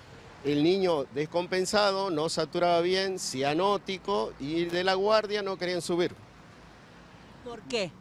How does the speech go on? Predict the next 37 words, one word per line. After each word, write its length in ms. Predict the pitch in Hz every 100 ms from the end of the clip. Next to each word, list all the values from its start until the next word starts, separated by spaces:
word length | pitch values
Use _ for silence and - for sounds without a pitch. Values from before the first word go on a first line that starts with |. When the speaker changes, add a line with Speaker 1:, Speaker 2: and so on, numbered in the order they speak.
| - -
Speaker 1:
Según 300 | 170 208 220
ellos, 280 | 226 254 247
por 160 | 160
el 100 | 143
paro, 520 | - 233 247 254 247 -
o 160 | 156
si 180 | 151 -
no, 240 | 202 269
porque 300 | - 185 156
dicen 300 | 156 170 -
que 80 | 156
no 100 | 156
se 120 | - - 175
llevan, 260 | 180 185 - - - -
si 200 | - 175
ellos 240 | 180 185
suben, 540 | - 208 202 208 208 -
eh, 480 | 135 127 123 92 123
a 60 | 143
veces 200 | 151 160
van 140 | 131
a 60 | 117
tener 240 | 127 131
problemas 440 | 131 127 131 123
con 120 | 113 113
el 100 | 117
médico 340 | 123 117 117
de 120 | 113
la 80 | 120
sala. 520 | - 185 180 170 165 - _ -
En 140 | 143 143
definitiva, 640 | 139 147 156 156 196 180
la 160 | 127 123
enfermera 880 | 131 135 156 156 170 180 170 160 226 - _ _ _ _ - _ _ -
le 160 | 113
colocó 320 | 117 117 120
una 320 | 127 113 104